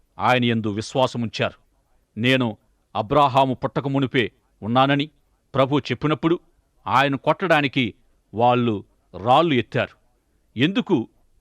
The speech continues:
తనను గూర్చి ప్రభు వారికి చెప్పిన వాస్తవాన్ని వారు నమ్మలేదు?"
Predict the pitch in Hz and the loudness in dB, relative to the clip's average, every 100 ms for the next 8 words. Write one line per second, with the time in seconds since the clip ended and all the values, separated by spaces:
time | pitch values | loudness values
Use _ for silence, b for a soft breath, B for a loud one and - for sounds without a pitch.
0 | - 139 127 135 170 - 120 131 139 147 | -2 0 2 0 -2 -4 -4 -2 -2 2
1 | 131 123 - 107 - _ _ _ - 143 | 2 0 -2 -4 -6 _ _ _ -4 -2
2 | 151 123 110 139 - 139 127 123 117 - | 0 0 0 -2 0 2 2 0 -4 -8
3 | _ _ 98 117 120 104 117 135 147 | _ _ -4 -2 -2 -4 -2 0 0